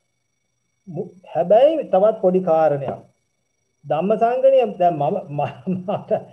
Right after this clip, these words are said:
මේ දැන් මේකේ ධම්ම සංගණියේ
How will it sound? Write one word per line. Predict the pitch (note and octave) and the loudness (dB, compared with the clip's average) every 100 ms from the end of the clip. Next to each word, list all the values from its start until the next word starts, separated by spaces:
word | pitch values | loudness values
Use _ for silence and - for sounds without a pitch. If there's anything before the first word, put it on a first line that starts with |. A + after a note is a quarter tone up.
| _ _ _ | _ _ _
මේ | D#3+ G#3 F#3+ D3+ | -6 -6 -8 -2
දැන් | F#3 G#3 | 0 0
මේකේ | G#3 G#3 G3+ B3 D4 D#4 - - _ _ _ _ _ _ _ _ _ _ _ _ _ _ _ _ _ D3 | 0 0 2 4 4 2 -6 -20 _ _ _ _ _ _ _ _ _ _ _ _ _ _ _ _ _ -6
ධම්ම | E3 G#3 B3 | -2 0 2
සංගණියේ | A3+ A#3 A#3 A#3+ A3+ F3+ | 2 2 2 2 2 0